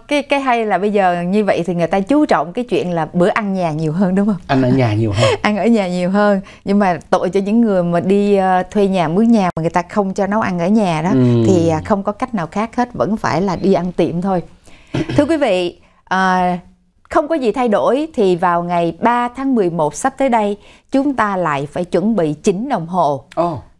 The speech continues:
Speaker 1: tăng thêm một tiếng.
Speaker 2: Rồi.
Speaker 1: Thay vì, à, bình thường là sáu giờ sáng thì mình sẽ chuẩn bị, chuẩn bị chuyển
Speaker 2: Thành
Speaker 1: qua
Speaker 2: bảy giờ
Speaker 1: là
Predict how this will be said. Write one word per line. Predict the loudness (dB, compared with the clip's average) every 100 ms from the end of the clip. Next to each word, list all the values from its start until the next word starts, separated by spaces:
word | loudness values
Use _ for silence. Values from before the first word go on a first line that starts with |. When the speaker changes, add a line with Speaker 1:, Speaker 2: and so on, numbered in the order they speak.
| _
Speaker 1:
tăng | -4 -4
thêm | -2 -2 -2 -6 -4
một | -4 -6 -2
tiếng. | -2 -2 -8 _ _ -14
Speaker 2:
Rồi. | -10 -10 -4
Speaker 1:
Thay | -2 0
vì, | 0 0 2 2
à, | 2 0 -2 -6 -4
bình | -2
thường | 0 0 2
là | 0 -2
sáu | 0 0
giờ | 0
sáng | 0 0 0 -4 -6
thì | -6
mình | -4 -4
sẽ | -2 -2 -4 -12 _ _ _ -2
chuẩn | 2
bị, | 2 2 0 -4 -20 _ _ _
chuẩn | 0 2
bị | 0
chuyển | 2 2
Speaker 2:
Thành | 2
Speaker 1:
qua | 2 0 -4
Speaker 2:
bảy | -8 -4
giờ | 0
Speaker 1:
là | 2